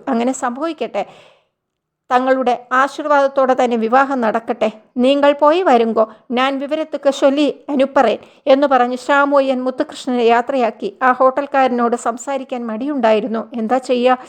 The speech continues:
ബന്ധുവാവാൻ പോകുന്നയാളല്ലേ? ശങ്കരശാസ്ത്രികൾ അവിടെ തന്നെ ചുറ്റിപ്പറ്റി നിന്നു. ശാമോയർ ശാസ്ത്രികളോട് പറഞ്ഞു, "ഇവൻ തലയിലെഴുത്ത് ഇപ്പടിയായിരിക്കും. ഹും, നടക്കട്ടും. മുത്തുകൃഷ്ണനിടം ഏൻ സമ്മതത്തെ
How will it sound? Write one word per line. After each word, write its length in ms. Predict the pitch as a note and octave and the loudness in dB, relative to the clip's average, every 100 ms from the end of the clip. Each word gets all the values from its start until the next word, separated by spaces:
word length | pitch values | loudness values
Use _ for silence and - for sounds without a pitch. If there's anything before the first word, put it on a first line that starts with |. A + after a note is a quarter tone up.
| - - | -20 0
ബന്ധുവാവാൻ 640 | A3+ A3 C#4 C4+ C4+ C#4 | 2 2 2 4 4 2
പോകുന്നയാളല്ലേ? 760 | C#4+ C#4 D4 D4+ B3+ D#4 F4 A3 - - - _ - | 0 -2 -2 -2 0 2 2 0 -6 -20 -20 _ -6
ശങ്കരശാസ്ത്രികൾ 840 | - C#4+ D4+ C#4+ D4 C#4+ C#4+ C#4+ | -2 2 0 0 -6 -4 0 4
അവിടെ 220 | C#4 C#4 D#4 D4 | 6 6 4 2
തന്നെ 140 | C4+ | 0
ചുറ്റിപ്പറ്റി 500 | C4 C#4+ D4 B3+ B3+ | -4 -8 -4 -2 -2
നിന്നു. 340 | A3+ A3+ A3 - | -4 -4 -6 -8
ശാമോയർ 600 | - C#4 C4 C4+ B3+ B3 | 0 4 4 4 2 0
ശാസ്ത്രികളോട് 640 | B3+ C4+ C4+ C#4 C4+ B3 A#3 | 2 -2 0 -4 -2 0 0
പറഞ്ഞു, 320 | B3 A#3 B3+ - - _ | -2 0 -2 -4 -10 _
"ഇവൻ 300 | A#3 C4+ C#4 | 4 4 2
തലയിലെഴുത്ത് 1080 | C#4 C#4 D4+ D4 C#4+ - - C#4+ D4+ D4+ A#3 - | 0 0 0 0 -2 -10 0 0 2 0 -2 -2
ഇപ്പടിയായിരിക്കും. 840 | C#4 C#4 F4+ E4+ A3+ G3+ G#3 A3 - - | -8 -2 0 2 2 0 -4 -8 -4 2
ഹും, 200 | C#4+ B3 | 2 2
നടക്കട്ടും. 500 | A#3 C#4+ D#4+ D4+ G3+ - _ | 0 0 -2 -2 -4 -8 _
മുത്തുകൃഷ്ണനിടം 840 | - - - C#4+ - C#4 C4+ D4 C#4+ | -2 0 -2 -6 -6 -2 0 0 2
ഏൻ 220 | C4+ D4 | 2 0
സമ്മതത്തെ 560 | D4+ D4 D4 D4 C#4+ | -2 -6 -4 -6 -4